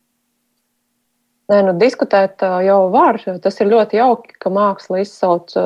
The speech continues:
diskusijas un emocijas, bet, nu, ne jau policija un ne jau krimināla process ir tas, ā, formāts, kādā <laughs> jādiskutē par mākslu. Ā, man, man īstenībā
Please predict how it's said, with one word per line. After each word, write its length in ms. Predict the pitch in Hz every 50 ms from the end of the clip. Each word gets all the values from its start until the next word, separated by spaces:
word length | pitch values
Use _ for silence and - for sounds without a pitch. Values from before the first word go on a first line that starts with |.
| 185 165
diskusijas 720 | 160 202 220 - - 220 - - 185 180 175 170 170 - - 190
un 220 | 175 175 175 175 175
emocijas, 720 | 185 196 208 196 185 185 180 - 185 175 175 175 165 - _ - - - - - - - - _ _
bet, 320 | 175 170 185 180 185 -
nu, 100 | 185 185
ne 140 | 196 214 226
jau 140 | 214 175 165 165
policija 600 | - 220 226 208 190 - - - 175 175 170 175
un 80 | 180 180 185
ne 100 | 202 202
jau 140 | 185 165 170
krimināla 480 | - - 208 214 208 185 175 180 180 185
process 520 | - 180 190 196 - - 185 - - -
ir 100 | 185 -
tas, 240 | _ - 185 180 - - - -
ā, 140 | 185 180 175 170 165
formāts, 520 | - 202 214 214 196 175 165 170 175 - -
kādā 340 | 190 185 175 170 180 202 226
<laughs> 80 | 214
jādiskutē 560 | 220 220 196 170 185 - _ 190 175 - 175 175
par 180 | 175 - 196 196
mākslu. 540 | 202 220 226 208 196 196 - - - 185 185 _ _ _ - - - - - - - - - - - _ _
Ā, 180 | _ - - - 180
man, 200 | 185 185 185 185 185 - - _
man 300 | - 202 220 254 254 240
īstenībā 640 | 247 269 262 - 254 233 220 214 196 208 202 202